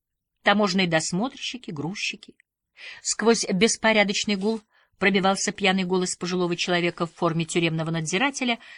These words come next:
заливавшего очередную байку. «И вот, значит, каждую среду эта надушенная дамочка дает мне сотенную, чтобы я, значит,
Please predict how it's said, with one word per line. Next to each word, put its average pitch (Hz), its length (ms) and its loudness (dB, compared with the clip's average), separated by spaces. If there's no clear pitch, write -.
заливавшего 220 720 2
очередную 170 500 -4
байку. 113 440 -12
«И 185 120 6
вот, 196 220 8
значит, 208 460 4
каждую 196 480 4
среду 196 500 4
эта 214 340 2
надушенная 190 800 4
дамочка 175 640 4
дает 196 400 6
мне 233 200 2
сотенную, 151 760 2
чтобы 170 320 -2
я, 170 180 6
значит, 160 460 0